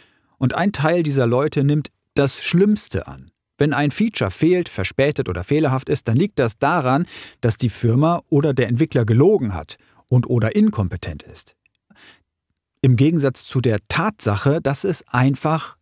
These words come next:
länger gedauert hat und mehr Probleme bereitete, als das Team dachte, als es sich ursprünglich daran machte, dieses Feature zu bauen. Entwickler sind von Natur aus optimistisch.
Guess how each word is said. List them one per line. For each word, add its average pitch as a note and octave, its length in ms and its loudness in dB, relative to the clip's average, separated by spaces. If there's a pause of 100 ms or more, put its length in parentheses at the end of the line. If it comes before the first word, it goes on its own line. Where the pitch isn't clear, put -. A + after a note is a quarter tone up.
(140)
länger B2 400 2
gedauert E2+ 480 -6
hat A2+ 140 -4
und - 240 -4
mehr D3+ 240 2
Probleme C3 880 2 (140)
bereitete, D3 760 -2
als C3 240 -2
das C#3+ 200 -2
Team E3+ 520 -2
dachte, C3+ 520 0 (560)
als A#2+ 220 -2
es A#2 100 -4
sich A#2 220 -2
ursprünglich C#3+ 540 0
daran C#3 260 0
machte, C3+ 380 -2
dieses B2+ 500 -2
Feature B2+ 480 -4
zu - 160 -2
bauen. C#3+ 400 0 (1040)
Entwickler F#3 400 0
sind G#3 160 0
von F#3 120 -2
Natur D#3+ 320 0
aus - 160 -2
optimistisch. - 800 -4